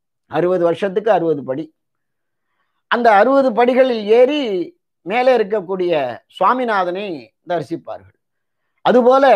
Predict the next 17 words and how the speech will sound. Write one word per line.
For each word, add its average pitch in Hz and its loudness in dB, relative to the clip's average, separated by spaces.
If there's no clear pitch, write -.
பதினெட்டு 269 -2
படிகள் 233 2
சபரிமலையில. 180 -2
ஏன்னா 180 -6
மனிதன் 170 -6
வாழ்க்கையிலே 175 -4
படிப்படியாக 170 -2
உயர 160 0
வேண்டும் 165 -2
என்பதற்காகத்தான் 147 -6
ஆலயங்களிலே 160 -2
படிகளை 180 -2
வைத்தார்கள். 123 -12
ஏன்னா 175 -2
கோயிலெல்லாம் 190 2
லிஃப்ட் 185 -2
கிடையாது. 127 -4